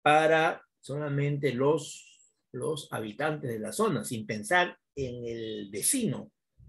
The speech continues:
sin pensar en el otro, todo era solamente para produc-, para el consumo, para el autoconsumo.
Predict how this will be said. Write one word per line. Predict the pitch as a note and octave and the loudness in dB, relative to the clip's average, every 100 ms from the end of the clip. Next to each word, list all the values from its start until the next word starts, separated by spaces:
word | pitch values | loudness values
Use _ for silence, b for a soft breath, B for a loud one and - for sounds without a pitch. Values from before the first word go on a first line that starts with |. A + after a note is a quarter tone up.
| _ _ | _ _
sin | - G#2 | -14 -10
pensar | G#2+ G#2 C#3+ D3 | -10 -8 -4 -2
en | C3 | -4
el | A#2 C#3 | -2 -2
otro, | C3+ - D3+ - _ _ _ _ | -2 -2 -6 -8 _ _ _ _
todo | C#3 C#3+ D3+ D#3 | 4 6 8 8
era | C#3 C#3 | 6 4
solamente | C#3 C#3+ C3+ C3+ C#3+ | -2 -4 -4 -4 -4
para | C#3+ A2+ A#2+ A#2+ | -4 -4 -4 -6
produc-, | B2+ B2+ C3+ C#3+ - | -4 -4 -4 -8 -8
para | - C3 | -2 -2
el | A#2+ - | -2 -4
consumo, | G#2 - B2 G#2 F2+ - - - - | -8 -6 -6 -6 -6 -2 -2 -2 -4
para | B2 | -2
el | B2 | 0
autoconsumo. | B2 A#2+ B2 G#2+ G#2 A2 G2 | -2 -2 -4 -4 -8 -8 -10